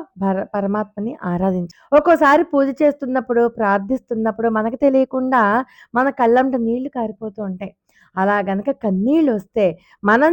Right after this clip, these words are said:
చేసే పూజకి మంచి ఫలితం రాబోతోంది, కష్టాలు తొలగిపోతాయి అని చెప్పి సంకేతం. మీరు చేసే పనుల్లో విజయం సాధిస్తారు అని చెప్పి ఖచ్చితంగా చెప్-, దేవుని పటం ముందు దీపం వెలిగించాక ఇందాక చెప్పాను కదా,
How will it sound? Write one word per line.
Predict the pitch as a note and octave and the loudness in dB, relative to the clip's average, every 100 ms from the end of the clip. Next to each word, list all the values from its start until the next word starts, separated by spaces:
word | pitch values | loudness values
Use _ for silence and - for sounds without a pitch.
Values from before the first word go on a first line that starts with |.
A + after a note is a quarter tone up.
| E4+ | 4
చేసే | D4+ C4 C4+ C4 | 4 4 4 0
పూజకి | B3+ A3+ A3+ A#3 | 2 0 0 -2
మంచి | G#3 G#3 A3+ | -2 -2 -4
ఫలితం | C#4 G#3+ G3 B3 | 0 0 0 -4
రాబోతోంది, | A3+ F#3+ F#3+ A3+ A3 G3 F#3 G3 F#3 E3+ _ - | -2 -2 0 -2 -2 -4 0 0 -2 -6 _ -2
కష్టాలు | B3+ - - D4+ D4+ | -2 -2 2 4 4
తొలగిపోతాయి | D4 G#3+ B3 C4+ B3 A#3 A3 G#3 | 2 0 0 0 0 0 -2 0
అని | G3+ G3 | -2 -2
చెప్పి | F#3+ F#3+ | -4 -6
సంకేతం. | A#3 G#3 G3 G#3+ G3+ F#3 _ _ _ _ | -8 -6 -4 -6 -8 -14 _ _ _ _
మీరు | A#3 C#4+ D4 | 2 4 4
చేసే | C4+ - A#3 A#3+ F4+ | 2 2 2 4 2
పనుల్లో | D#4 C#4 B3+ C4+ C4 | 4 2 2 0 0
విజయం | G#3+ G#3+ C4 | 0 -2 -4
సాధిస్తారు | B3+ G#3 G#3 A#3 - G3+ F#3+ | -6 -6 -6 -10 -8 -6 -6
అని | F#3 F#3 | -6 -8
చెప్పి | F#3 G3 | -10 -14
ఖచ్చితంగా | - A3 G3 - F3 E3 F3 | -10 -8 -10 -10 -10 -8 -10
చెప్-, | G3 - - | -12 -18 0
దేవుని | A#3 D4 E4+ F#4 | 6 8 8 4
పటం | E4 D#4+ D#4 | 2 2 2
ముందు | D#4+ D#4+ C#4 | 2 2 4
దీపం | A#3 A3+ C#4 | 2 2 0
వెలిగించాక | B3 G#3+ A3 A3+ A#3+ A#3 A3+ G3+ A3 G3 _ _ G3+ | 0 2 0 2 0 2 0 0 -2 -6 _ _ -4
ఇందాక | G3+ A#3+ - | 0 0 0
చెప్పాను | A3+ G3+ A#3 A#3 | -6 -2 -4 -2
కదా, | A#3+ | -4